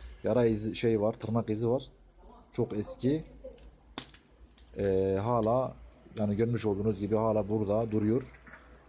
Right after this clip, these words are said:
Yani yaranız taze ise arkadaşlar lütfen sürün. Ve bu işlemi bir hafta boyunca sürdürün yani. Ara verirseniz,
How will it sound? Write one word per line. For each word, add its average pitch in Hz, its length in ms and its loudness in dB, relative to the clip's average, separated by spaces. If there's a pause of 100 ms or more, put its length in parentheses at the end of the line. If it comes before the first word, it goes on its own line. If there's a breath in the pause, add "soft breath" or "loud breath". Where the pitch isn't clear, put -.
Yani 120 320 2 (1000)
yaranız 139 360 2
taze 139 420 2
ise 127 140 2
arkadaşlar 104 500 2
lütfen 127 320 2
sürün. 127 380 0 (420)
Ve 110 280 2
bu 127 140 6
işlemi 127 460 0 (300 loud breath)
bir 120 80 2
hafta 120 340 2
boyunca 120 400 6 (200)
sürdürün 120 680 2
yani. 104 300 4 (320 loud breath)
Ara 127 260 4
verirseniz, 135 640 2